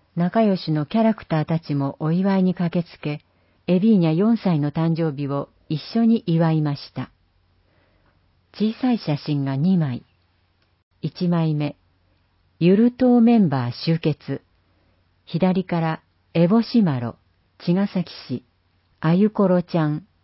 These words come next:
厚木市、エビーニャ、佐野丸、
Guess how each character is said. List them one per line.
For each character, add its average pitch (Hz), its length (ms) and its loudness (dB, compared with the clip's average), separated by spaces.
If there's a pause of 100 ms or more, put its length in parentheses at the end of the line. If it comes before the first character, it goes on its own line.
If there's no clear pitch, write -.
(200)
厚 165 320 -2
木 165 140 0
市、 - 260 -12 (720)
エ 175 140 2
ビ 196 220 4
ー - 20 2
ニ 120 160 -2
ャ、 - 60 -8 (920)
佐 165 140 2
野 196 160 4
丸、 175 400 0